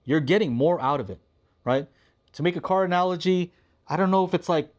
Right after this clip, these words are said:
pressing the nos button whenever it's enabling it to hit these loud,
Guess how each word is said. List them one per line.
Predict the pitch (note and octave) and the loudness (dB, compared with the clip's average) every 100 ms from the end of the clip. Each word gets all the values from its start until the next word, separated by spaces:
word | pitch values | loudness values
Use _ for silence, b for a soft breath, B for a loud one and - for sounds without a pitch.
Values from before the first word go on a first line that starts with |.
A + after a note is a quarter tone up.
| _ | _
pressing | - F3+ - D#3 | -6 -6 -2 0
the | |
nos | C3 C#3 D#3+ D3 | 0 0 -2 -2
button | C#3+ D#3+ D#3+ D#3 | -4 -4 -2 0
whenever | D3+ D3+ D3+ | 0 2 2
it's | C#3 - - _ _ - - | 0 -6 -20 _ _ -14 -4
enabling | C3 D#3+ D#3+ D#3 | 0 2 2 2
it | D3+ - | 0 -2
to | - E3 D3 B2+ b b _ | 2 4 4 0 b b _
hit | F3+ F#3 - | -2 -2 0
these | E3 D#3 B2+ | 0 2 0
loud, | B2 C3+ D#3+ D#3 D#3 | -2 0 0 0 -2